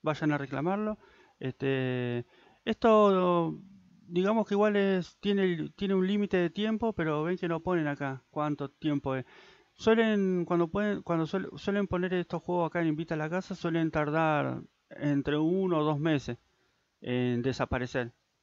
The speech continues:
Así que tiempo, digamos que tienen para poder reclamarlo. En, en ese sentido no se preocupen.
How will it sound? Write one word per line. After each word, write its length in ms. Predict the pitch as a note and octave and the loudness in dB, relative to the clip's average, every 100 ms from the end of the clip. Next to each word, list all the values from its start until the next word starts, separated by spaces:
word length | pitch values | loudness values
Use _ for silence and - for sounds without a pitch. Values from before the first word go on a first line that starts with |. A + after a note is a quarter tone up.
| - | -14
Así 280 | B2+ D#3 | -10 -8
que 100 | D3+ | -8
tiempo, 840 | D#3+ F#3 G3 F#3 G3 F3+ D#3+ D3+ D3+ | -6 -2 -2 -2 -2 0 0 0 -2
digamos 300 | D3 E3 E3 | -2 -2 -2
que 100 | D3 | 0
tienen 340 | D#3+ D#3 A#2+ | 2 2 0
para 260 | A#2+ B2+ B2+ | -4 -6 -6
poder 220 | B2+ B2+ | -2 -4
reclamarlo. 460 | B2+ C3 C3 B2 A2+ - _ _ | -4 -6 -4 -6 -8 -14 _ _
En, 220 | A2+ A#2+ | -8 -6
en 320 | A2+ A2+ A2+ A#2+ | -6 -8 -8 -6
ese 160 | C#3 | -6
sentido 300 | C#3 C#3 D#3+ | -6 -2 0
no 100 | D3+ | 0
se 100 | D3+ | 0
preocupen. 380 | C3 C3 C#3 A#2 | 0 -2 -2 -8